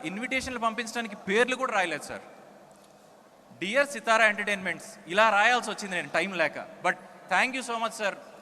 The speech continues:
మీకు రాజుగారి మీద ఉన్న ప్రేమతో, క్రికెట్ మీద ఉన్న అభిమానంతో ఈరోజు ఇక్కడికి వచ్చారు. I really mean it, sir. Thank you so much.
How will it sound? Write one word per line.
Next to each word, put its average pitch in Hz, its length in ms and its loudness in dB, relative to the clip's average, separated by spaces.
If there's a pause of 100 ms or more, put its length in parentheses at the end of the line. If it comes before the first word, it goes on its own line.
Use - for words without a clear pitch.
(140)
మీకు 220 260 -4 (500)
రాజుగారి 214 380 2 (320)
మీద 208 180 -2
ఉన్న 185 180 -6
ప్రేమతో, 196 340 -4 (120)
క్రికెట్ 190 340 -4
మీద 185 180 -6
ఉన్న 180 180 -4
అభిమానంతో 175 540 -2
ఈరోజు 165 200 -4
ఇక్కడికి 147 220 -8
వచ్చారు. 143 260 -6 (120)
I - 20 0 (120)
really 190 260 -2 (340)
mean 156 160 -4
it, - 80 -10
sir. 156 80 -4 (100)
Thank 156 180 0
you 147 100 -8
so 143 100 -4
much. 113 100 -8